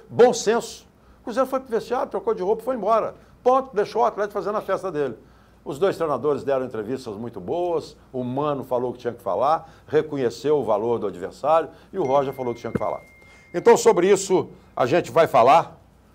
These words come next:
a gente vai conversar a partir de agora,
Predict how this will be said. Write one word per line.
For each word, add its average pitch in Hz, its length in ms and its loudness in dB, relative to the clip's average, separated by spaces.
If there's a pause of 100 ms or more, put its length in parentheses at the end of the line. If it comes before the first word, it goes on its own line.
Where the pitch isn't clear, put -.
(200)
a 104 100 -6
gente 135 200 -6
vai 135 140 2
conversar 135 760 -4 (640)
a 131 100 0
partir 156 360 -6
de 143 100 -4
agora, 127 540 4